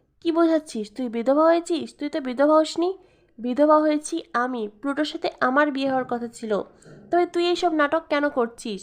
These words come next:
নতুন কাকু মৌকে ওখান থেকে চলে যেতে বলে। রশ্মি তখন মৌকে ধরে বসায়, বুবলাই, বর্ষা ওরাও মৌকে শান্ত হতে বলে। মিঠি তখন সকলকে উদ্দেশ্য করে বলে, প্লুটোর সাথে আমার ছোটবেলা থেকে সম্পর্ক, বলা যায় নার্সারি থেকে।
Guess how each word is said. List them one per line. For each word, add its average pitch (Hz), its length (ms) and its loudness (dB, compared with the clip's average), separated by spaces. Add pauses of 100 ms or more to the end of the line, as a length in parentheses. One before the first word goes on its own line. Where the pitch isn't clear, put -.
নতুন 339 300 4
কাকু 381 240 4
মৌকে 302 380 4
ওখান 320 260 2
থেকে 339 200 0
চলে 269 260 0
যেতে 247 260 -2
বলে। 220 360 2
রশ্মি 262 320 0
তখন 339 320 2
মৌকে 269 360 4
ধরে 262 260 2
বসায়, 214 440 2
বুবলাই, 269 460 2
বর্ষা 262 380 2 (140)
ওরাও 311 280 6
মৌকে 269 340 -2
শান্ত 254 380 -4
হতে 247 240 0
বলে। 214 300 0 (800)
মিঠি 302 260 2
তখন 359 360 4
সকলকে 294 480 0
উদ্দেশ্য 269 420 -4
করে 254 240 -2
বলে, 220 360 -2 (640)
প্লুটোর 330 320 2
সাথে 359 320 -2 (200)
আমার 277 240 0
ছোটবেলা 294 500 0
থেকে 294 220 -2
সম্পর্ক, 233 840 -2
বলা 262 220 4
যায় 311 160 0
নার্সারি 247 500 -2
থেকে। 226 320 0